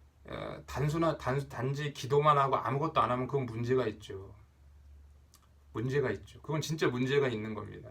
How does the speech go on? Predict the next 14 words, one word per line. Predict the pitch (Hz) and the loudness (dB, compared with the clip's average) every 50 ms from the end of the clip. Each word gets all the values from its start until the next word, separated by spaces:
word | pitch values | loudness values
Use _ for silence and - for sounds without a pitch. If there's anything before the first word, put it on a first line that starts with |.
| - - | -12 -6
그렇다고 | - 143 170 165 - 180 175 165 165 | -2 -2 0 2 4 4 4 4 4
해서 | 160 151 147 160 143 | 2 2 2 2 2
여러분, | 127 135 127 123 131 120 | 2 2 0 0 -2 -2
우리가 | 107 110 113 127 139 160 - - - - - - | -4 -4 -2 -2 -2 -4 -4 -8 -18 -20 -20 -14
기도도 | - - 135 127 143 147 139 143 135 127 | -8 -6 -2 0 2 2 4 6 6 6
아니, | 117 110 113 117 117 117 - | 4 2 0 -4 -6 -8 -10
기도도 | - - 127 117 135 131 127 135 | -12 -8 -4 -2 0 2 4 6
안 | 117 104 104 104 | 6 6 4 2
하고 | 107 107 110 120 131 | 0 0 0 -2 -6
전혀 | - - - 147 165 202 190 | -8 -6 -4 -2 -2 0 0
하나님께 | 175 175 180 175 170 160 160 | 2 2 0 0 -2 -4 -6
기도도 | - 135 123 131 131 127 127 | -4 0 2 2 2 2 2
하지 | 123 117 110 107 | 0 0 -2 -2
않고 | 101 98 101 - - - - 110 - | -4 -4 -4 -4 -4 -4 -4 -4 -8